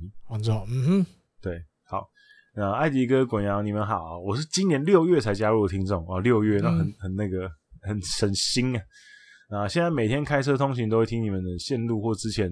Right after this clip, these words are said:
Speaker 2: 的 YouTube 的台姆利节目。
Speaker 1: 嗯哼。
Speaker 2: 啊，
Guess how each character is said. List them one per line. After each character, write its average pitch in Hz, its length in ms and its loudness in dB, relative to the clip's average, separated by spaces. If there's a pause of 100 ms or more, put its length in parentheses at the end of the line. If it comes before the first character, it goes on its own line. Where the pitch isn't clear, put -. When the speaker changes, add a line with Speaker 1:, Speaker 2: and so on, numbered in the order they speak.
Speaker 2:
的 87 80 -6 (120)
YouTube 98 580 -4
的 82 260 -6
台 104 160 -2
姆 104 100 -2
利 107 100 0
节 82 240 -8
目。 90 200 -4 (320)
Speaker 1:
嗯 135 360 -2
哼。 - 0 -
Speaker 2:
啊， 110 260 2